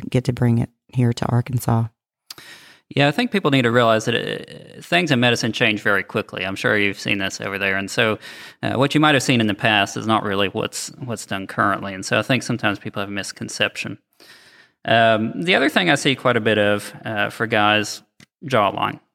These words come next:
Speaker 2: Uh, kind of unique to guys compared to ladies, but, uh, a lot of guys are looking for that kind of masculine jawline. And there's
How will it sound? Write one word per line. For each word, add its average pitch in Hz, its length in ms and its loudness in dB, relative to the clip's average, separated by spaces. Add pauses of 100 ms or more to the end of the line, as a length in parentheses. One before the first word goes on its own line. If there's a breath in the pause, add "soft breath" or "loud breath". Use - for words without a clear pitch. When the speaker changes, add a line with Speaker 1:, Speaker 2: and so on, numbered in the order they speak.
(240)
Speaker 2:
Uh, 123 120 -10
kind 160 240 2
of 147 40 0
unique 143 300 2
to 165 100 -6
guys 120 440 4
compared 127 280 0
to 131 60 0
ladies, 110 380 2
but, 104 340 -2
uh, - 200 -8
a 104 60 -12
lot 110 140 0
of 110 80 0
guys 113 180 2
are 107 80 -2
looking 110 280 0
for - 140 -10
that 107 140 -2
kind 113 160 -2
of 107 60 0
masculine 104 340 0
jawline. 127 380 4
And 123 100 2
there's 131 240 -2